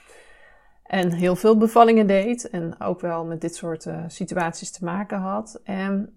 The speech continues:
ik heb met hen heel veel gesprekken gehad over hoe ik dit voor me zag, wat mijn angsten waren, wat ik had uitgezocht, eh, wat mijn opties waren, had ik ook allemaal zelf uitgezocht. Want eigenlijk werd ik daar niet goed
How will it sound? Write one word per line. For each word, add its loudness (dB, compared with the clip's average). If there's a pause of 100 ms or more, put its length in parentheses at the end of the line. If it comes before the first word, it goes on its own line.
ik -8
heb 2
met -4
hen 0
heel 4
veel -6
gesprekken -2
gehad -8
over -2
hoe -2
ik -4
dit -4
voor -2
me 0
zag, -6
wat 0
mijn -4
angsten -2
waren, -2
wat 4
ik 0
had -2
uitgezocht, 0
eh, -6
wat 0
mijn 2
opties -2
waren, -2
had -6
ik -10
ook 0
allemaal -2
zelf -4
uitgezocht. -8
Want -10
eigenlijk -8
werd -2
ik -4
daar -6
niet -2
goed -8